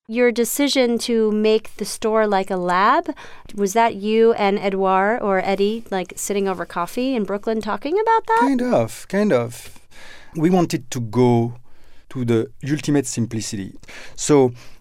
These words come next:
Speaker 2: the design of the bottles w-, was actu-, actually, uh, non-existent. Uh, it was just a, a, a stock bottle, uh, a, a small label,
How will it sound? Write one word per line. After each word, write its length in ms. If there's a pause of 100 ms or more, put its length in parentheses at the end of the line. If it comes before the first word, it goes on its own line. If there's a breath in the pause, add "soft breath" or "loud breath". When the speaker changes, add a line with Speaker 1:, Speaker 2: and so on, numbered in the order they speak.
Speaker 2:
the 80
design 600 (220)
of 180
the 80
bottles 640
w-, 320
was 560
actu-, 460
actually, 580
uh, 320
non-existent. 840
Uh, 560
it 100
was 200
just 300
a, 60
a, 800
a 60
stock 300
bottle, 380 (520 loud breath)
uh, 60
a, 540
a 60
small 300
label, 500